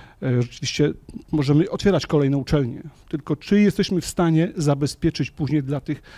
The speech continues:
e, potencjalnych, e, mm, absolwentów potencjalnej,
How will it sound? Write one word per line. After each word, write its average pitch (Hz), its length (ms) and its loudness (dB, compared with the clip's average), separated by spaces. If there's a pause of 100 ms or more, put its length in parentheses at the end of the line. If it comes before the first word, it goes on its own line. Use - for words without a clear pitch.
(200)
e, 139 220 -2
potencjalnych, 143 760 -2
e, 135 80 -2 (380)
mm, 135 600 2
absolwentów 147 760 0 (120)
potencjalnej, 139 680 0